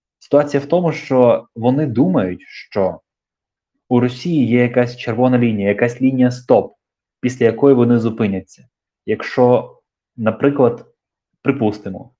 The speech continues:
виводиться наша армія з зони бойових дій, ми визнаємо свій нейтралітет, визнаємо Крим російський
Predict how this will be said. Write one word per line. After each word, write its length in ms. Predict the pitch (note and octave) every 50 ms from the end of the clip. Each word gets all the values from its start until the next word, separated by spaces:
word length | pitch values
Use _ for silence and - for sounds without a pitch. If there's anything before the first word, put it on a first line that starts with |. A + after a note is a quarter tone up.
| _ _ _ _ _ _ _ _ _ -
виводиться 560 | A2 G#2+ A#2+ C#3 D#3 D#3+ D#3 D#3 - - B2+
наша 280 | A#2+ B2 B2+ B2 - B2+
армія 500 | - A2+ A2 G#2+ G2+ G2 F#2+ F#2+ F#2 - _ _ _
з 500 | _ F#2 F#2 G2 G2+ G2+ G2 G2 F#2+ G2
зони 280 | F#2+ G2 A2 A2+ A2+ A2
бойових 420 | G2+ G#2 G2+ G2+ G2 G2 F#2 F#2
дій, 360 | _ - B2+ D3 D#3 C#3+ - _ _ _ _ _ _ _ _ _ _ _ _ _
ми 140 | G#2+ G#2+ A#2
визнаємо 440 | A#2 A#2 A2 A2 A2 A2 G#2+ G#2+ G#2+
свій 200 | - - G#2+ G#2
нейтралітет, 640 | G2+ G2 G2+ G#2 G2 G2 G2 F#2+ - C3 D3 C#3+ - _ _ _ _ _ _ _ _ _ _
визнаємо 440 | G2 G#2 G#2 G#2+ A#2 A2 G#2+ G#2+ G2+
Крим 220 | - - - G2+
російський 720 | G2 G2 - - A#2+ C3+ C3+ C#3+ - - C3 B2+ B2+ -